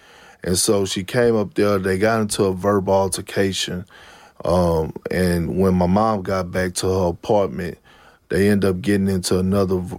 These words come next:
verbal altercation, and she ended up shooting and killing my mom. Well, not, you know, my mom went to the hospital, um, and about two weeks later, she died December the first, nineteen eighty-nine. So, you know, um,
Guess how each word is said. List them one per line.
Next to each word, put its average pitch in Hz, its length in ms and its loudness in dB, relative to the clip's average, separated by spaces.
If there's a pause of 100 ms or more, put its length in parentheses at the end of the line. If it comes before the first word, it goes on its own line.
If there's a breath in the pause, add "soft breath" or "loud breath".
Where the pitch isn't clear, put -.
(160)
verbal 90 280 0
altercation, 87 760 -2
and 87 140 -4
she 113 180 2
ended 98 200 2
up 90 80 -2
shooting 92 420 -2
and 90 120 -6
killing 92 300 -2
my 87 160 -6
mom. 87 380 -2
Well, 101 260 2
not, 107 380 0
you 101 100 -2
know, 95 180 0
my 90 140 -4
mom 101 300 0
went 98 160 -2
to 95 100 -4
the 98 60 -4
hospital, 95 760 -2 (560 loud breath)
um, 87 280 0
and 82 80 -2
about 85 280 0
two - 140 0
weeks 92 320 -2
later, 87 260 0
she 92 200 -4
died 87 440 0
December 87 440 -2
the 85 60 -8
first, 90 420 -2
nineteen 87 420 -6
eighty-nine. 80 640 -4
So, 87 340 -2 (540 loud breath)
you 131 100 2
know, 107 280 0 (200)
um, 110 560 0